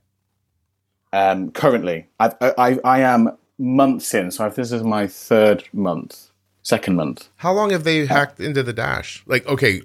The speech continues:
Speaker 2: just let me do this real quick. Uh, you're using a do-it-yourself system. Um, it's not been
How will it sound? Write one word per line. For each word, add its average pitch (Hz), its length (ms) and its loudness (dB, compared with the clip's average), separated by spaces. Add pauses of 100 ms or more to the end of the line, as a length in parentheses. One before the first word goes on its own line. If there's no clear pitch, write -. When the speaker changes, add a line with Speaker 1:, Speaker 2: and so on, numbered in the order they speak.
Speaker 2:
just 139 240 -2
let 143 60 0
me 131 60 0
do 110 120 0
this 104 180 0
real 95 80 -2
quick. 73 360 -8
Uh, 104 340 2
you're 123 100 -2
using 131 300 0
a 101 40 2
do-it-yourself 117 600 0
system. 101 560 -4 (380)
Um, 85 480 -2 (160)
it's 101 320 -4
not 98 260 0
been 87 480 0